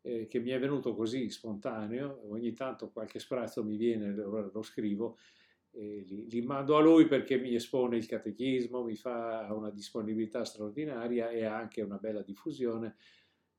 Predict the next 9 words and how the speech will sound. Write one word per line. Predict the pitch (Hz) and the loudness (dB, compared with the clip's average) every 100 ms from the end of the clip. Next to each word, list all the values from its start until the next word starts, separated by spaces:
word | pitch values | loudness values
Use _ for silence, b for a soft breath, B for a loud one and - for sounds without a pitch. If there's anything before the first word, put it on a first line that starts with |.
| _ _ _ _ _ _ - | _ _ _ _ _ _ -6
Allora | 135 147 170 156 123 | -2 2 4 4 2
dicevo, | 120 - 147 135 123 110 - b b b b b _ _ _ _ _ _ _ _ _ _ _ _ _ _ - | 0 2 4 4 2 -2 -6 b b b b b _ _ _ _ _ _ _ _ _ _ _ _ _ _ -8
a | 123 | -6
un | 127 | -4
certo | - 165 165 170 160 | 4 4 4 2 2
punto | 180 185 175 - 160 156 | 4 4 2 2 4 4
uno | 165 156 | 4 0
si | - - | 0 2
accorge, | 127 - 156 139 135 127 127 165 165 | 0 0 2 4 4 2 4 4 2